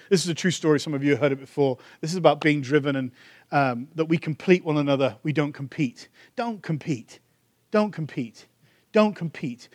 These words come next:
The Bible says, "Don't compare yourself one to another." Paul says it to the church. "Don't do that. Don't do it." The Bible says, "Don't do it. Don't do it." It's like looking, "I wish, I, I wish I was more like that. I wish I, yeah, but you're not. You be you.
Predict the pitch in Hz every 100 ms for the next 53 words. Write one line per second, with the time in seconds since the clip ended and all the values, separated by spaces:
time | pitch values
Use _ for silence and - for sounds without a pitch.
0 | - - 170 202 165 175 247 226 202 190
1 | - - 202 175 151 143 - 190 123 -
2 | - _ _ 180 170 - 156 151 131 -
3 | 190 185 147 147 - 139 - 139 - -
4 | _ 269 233 165 175 139 120 - 214 175
5 | 139 107 - _ _ _ - 220 214 190
6 | 143 185 175 170 151 208 196 147 190 131
7 | - - _ _ _ _ _ _ _ _
8 | _ _ 190 160 180 196 185 160 175 185
9 | - - - 175 170 175 180 208 208 190
10 | 170 165 175 165 156 156 123 143 196 226
11 | 185 - - 226 226 202 190 196 233 156
12 | - - - 165 220 180 202 202 185 _
13 | _ _ - 113 170 139 104